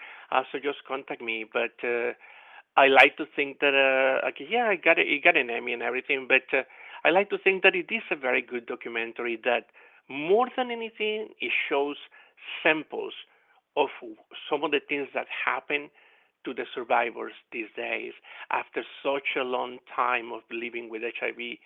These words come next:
What's going on? Um, are really, for example, our bones and nerves more delicate or really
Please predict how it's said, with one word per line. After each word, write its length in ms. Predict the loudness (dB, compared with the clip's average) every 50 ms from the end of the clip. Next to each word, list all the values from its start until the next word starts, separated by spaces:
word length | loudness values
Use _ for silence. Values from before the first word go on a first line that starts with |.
| _ _ _ _ _ _ _
What's 280 | -6 -4 -4 -4 -6 -8 -8
going 300 | -6 -6 -6 -4 -4 -2
on? 240 | -2 -2 -2 -4 -6 -10 _ _ -20 -20 -20 -20 -20 -20 -20 -20 -14 -6
Um, 840 | -2 2 4 4 6 6 4 4 2 2 0 -2 -6 -10 -14 -16 -18 -20 _ _ _ _ -14 _
are 220 | -6 -4 -4 -2 -2
really, 280 | 0 0 2 0 0 0
for 120 | 0 0
example, 540 | 0 -2 -4 -4 -4 -4 -4 -4 -2 2 2
our 240 | 2 2 0 -2 -6
bones 540 | -6 -4 -2 -2 0 -2 -2 -4 -8 -10 -10 -6 -6
and 420 | -6 -4 -6 -8 -10 -10 -10 -8
nerves 400 | -4 -2 0 2 2 2 0 -2 -6 -14 -20 -20 -20 -20 -20 -20 _ _
more 200 | -6 -4 -4 -4
delicate 840 | -4 0 2 2 2 2 0 -4 -6 -4 -2 -2 0 0 -2 -4 -4
or 80 | -6 -6
really 720 | -6 -4 -4 -4 -4 -4 -4 -4 -4 -4 -6 -6 -10 -14